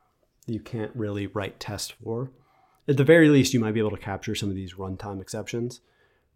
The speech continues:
but most of those, when they do occur, stem from something on the back end. So I can usually cover that with some sort of integration test for the A P I server. And then we just kind of manually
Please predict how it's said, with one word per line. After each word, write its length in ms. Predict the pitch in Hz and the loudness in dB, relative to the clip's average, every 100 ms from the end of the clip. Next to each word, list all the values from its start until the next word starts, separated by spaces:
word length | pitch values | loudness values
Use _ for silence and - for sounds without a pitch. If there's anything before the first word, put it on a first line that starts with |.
| - | -2
but 120 | 113 | 2
most 340 | 110 117 - | 4 2 0
of 140 | 113 95 | -4 -2
those, 480 | 98 104 127 - | -2 0 -2 -6
when 140 | 104 98 | -6 -4
they 120 | 95 | -4
do 200 | 90 95 | -4 -6
occur, 280 | 98 117 123 | -4 -2 -2
stem 300 | - 98 104 | -2 -4 -4
from 180 | 107 98 | -4 -6
something 260 | 92 95 | -6 -8
on 100 | 90 | -8
the 40 | 87 | -10
back 300 | 90 92 110 | -10 -10 -8
end. 260 | 120 131 _ _ _ _ _ - | -6 -6 _ _ _ _ _ -4
So 100 | 110 | -2
I 40 | |
can 160 | 104 95 | 0 0
usually 260 | 98 104 | -2 -2
cover 240 | 95 104 98 | -4 -4 -4
that 360 | - 53 - _ _ | -4 -4 -6 _ _
with 220 | - 107 - | -4 -2 -2
some 140 | 104 | -2
sort 120 | 104 | -2
of 60 | 101 | -4
integration 500 | 104 98 98 92 104 | -6 -4 -4 -4 -4
test 300 | 110 120 - | -4 -6 -6
for 100 | 101 | -8
the 140 | 98 | -8
A 20 | |
P 140 | 90 98 | -6 -6
I 100 | 95 | -6
server. 420 | 101 110 123 120 _ _ _ _ _ | -2 0 0 -2 _ _ _ _ _
And 140 | 135 117 | 2 4
then 260 | 110 104 - | 4 0 0
we 80 | 117 | 0
just 120 | 92 | 0
kind 140 | 117 | -2
of 80 | 107 | -2
manually 600 | 104 101 101 113 113 101 | -2 -2 -2 -2 -2 -6